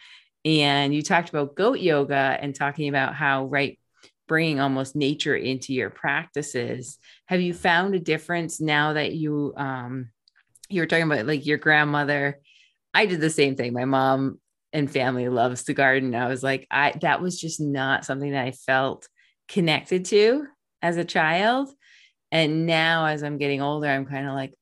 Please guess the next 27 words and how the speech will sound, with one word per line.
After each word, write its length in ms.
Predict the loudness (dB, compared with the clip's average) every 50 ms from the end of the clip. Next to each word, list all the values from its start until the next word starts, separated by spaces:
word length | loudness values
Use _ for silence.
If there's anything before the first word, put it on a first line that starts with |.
| -16
"Oh, 540 | -14 -12 -12 -10 -8 -6 -6 -8 -8 -10 -12 -8
maybe 320 | -6 -6 -6 -6 -6 -6
I 300 | -6 -6 -6 -6 -8 -10 -12 -14 -10
do 160 | -6 -4 -2
wanna 220 | -2 -2 -2 -2 -2
do 140 | -2 0 0
that 160 | 0 -2 -4
'cause 100 | -4 -6
I 60 | -4
wanna 160 | -2 -2 -2
be 100 | -4 -4
more 200 | -4 -4 -6 -6 -6
sustainable." 580 | -6 -10 -8 -6 -6 -4 -4 -4 -4 -6 -8 _ 0
Like, 300 | 2 2 2 2 -2 -16 -20 -20 -20 -20 -20 -20 -20 _ -4
and 340 | 0 2 2 2 2 0 0
maybe 320 | 0 0 0 0 -2 -2
that 180 | 0 0 0 0
is 220 | 0 0 -2 -2 -2
gonna 220 | -2 -2 -2 0
be 180 | -2 0 0 0
relaxing 680 | 2 2 2 2 2 2 0 -2 -4 -6 -6 -6 -4 -6
and 120 | -6 -6
calming 580 | -6 -4 -2 -2 0 0 0 0 -2 -2 -4 -6
and 120 | -8 -8
for, 220 | -8 -8 -8 -8 -10 -16 -20 -14 -10
for 200 | -6 -4 -2 -2
me. 300 | -2 -2 -2 -4 -6 -8